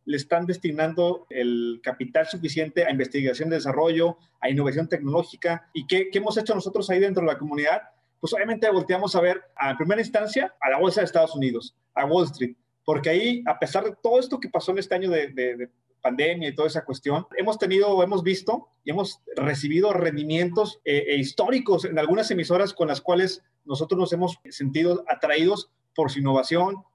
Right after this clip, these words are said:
por su desarrollo, porque a pesar del tema de la pandemia, han seguido, eh, innovando y esto nos ha permitido tener rendimientos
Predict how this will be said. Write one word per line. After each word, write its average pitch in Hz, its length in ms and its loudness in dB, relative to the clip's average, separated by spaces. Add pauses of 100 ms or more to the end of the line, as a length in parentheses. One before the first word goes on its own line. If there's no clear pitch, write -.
por 180 120 2
su - 140 0
desarrollo, 170 560 2
porque 196 220 0
a 160 100 0
pesar 196 400 0
del 254 160 -4
tema 240 240 2
de 208 80 4
la 170 100 0
pandemia, 185 540 0 (220)
han 180 120 0
seguido, 196 600 0 (180)
eh, 135 280 -2
innovando 165 680 0 (240)
y 151 140 0
esto 175 180 0
nos 196 180 0
ha 202 180 2
permitido 180 440 2
tener 170 480 -2
rendimientos 170 880 -2